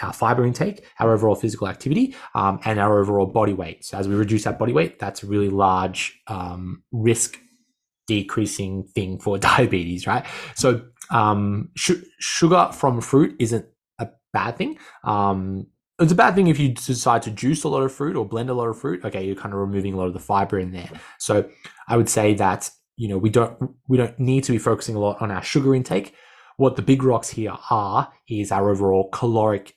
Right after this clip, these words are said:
intake, especially if we're anxious about diabetes and we have a lot of weight to lose. Y-, placing priority on sugar from fruit is, is, is not the, not the, the,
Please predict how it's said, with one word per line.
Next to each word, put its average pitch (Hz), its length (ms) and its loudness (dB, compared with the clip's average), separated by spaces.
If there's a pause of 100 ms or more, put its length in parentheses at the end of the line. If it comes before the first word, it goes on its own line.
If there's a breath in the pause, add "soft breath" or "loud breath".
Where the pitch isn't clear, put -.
intake, 113 560 -8
especially - 480 0
if 117 120 0
we're 110 60 0
anxious 104 320 -6
about 95 280 -6
diabetes 151 600 2
and 151 80 -4
we 110 80 0
have 110 140 -2
a 104 40 0
lot 104 140 2
of 98 60 0
weight - 160 0
to - 120 -10
lose. 214 320 2 (1300 loud breath)
Y-, 120 840 -6 (500)
placing 139 360 4
priority 113 480 4
on 101 600 -2
sugar 127 220 2
from 113 160 -6
fruit - 300 -2 (260)
is, 117 240 -2
is, 110 180 -6
is 120 180 -4
not 117 220 -2
the, 98 340 0
not 107 160 -2
the, 101 220 0
the, 98 180 -6